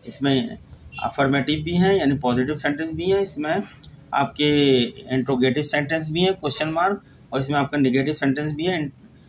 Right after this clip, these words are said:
negative sen-, नेग-, negative sentence भी हैं, ठीक है, जिसके अंदर ना की बात आती है। तो अब हमारे पास last present tenses का आखिरी tense रह गया है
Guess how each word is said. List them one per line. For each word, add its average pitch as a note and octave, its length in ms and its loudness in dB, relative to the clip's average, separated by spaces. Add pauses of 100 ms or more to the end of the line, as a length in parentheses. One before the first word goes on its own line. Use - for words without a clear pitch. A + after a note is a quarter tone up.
(280)
negative C3 420 2
sen-, C3 260 -2
नेग-, B2+ 400 -2
negative C3 440 -2 (760)
sentence C#3+ 480 -2
भी D3 160 -2
हैं, C3 180 0 (640)
ठीक C#3+ 180 -4
है, G3 120 4
जिसके C#3+ 260 0
अंदर D3 120 2
ना C3 260 4
की C3+ 160 0
बात B2 240 0
आती A#2+ 240 0
है। A2+ 80 2 (1500)
तो D3+ 60 2
अब D#3 140 6
हमारे D#3+ 240 6
पास E3+ 180 2
last D3 720 2
present D#3+ 540 2 (460)
tenses F3 480 4
का F#3+ 140 4
आखिरी E3+ 640 2
tense D#3 380 0
रह C3 140 2
गया C#3 240 4
है D#3+ 440 2